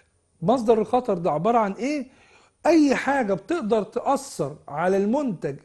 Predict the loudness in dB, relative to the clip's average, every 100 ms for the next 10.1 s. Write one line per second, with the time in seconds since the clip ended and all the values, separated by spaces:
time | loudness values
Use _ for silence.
0 | -2 -2 0 0 2 2 0 -6 -10 _
1 | -6 -4 -2 -2 -2 -2 -2 -2 -2 -2
2 | -2 2 2 2 -2 -8 -20 _ -6 -4
3 | -4 -2 0 2 4 4 4 -2 -4 -4
4 | -2 -2 -4 -4 -4 0 -2 -2 -8 -10
5 | _ -10 -4 -4 -2 -2 -2 -2 -4 -4
6 | -4 0 0 -2 -4 -2 0 2 0 -2
7 | -6 -14 -8 0 2 2 0 0 0 0
8 | 0 -2 -2 -4 -4 -6 -8 -6 -2 2
9 | 2 0 0 0 0 -2 -4 -2 -2 0
10 | -4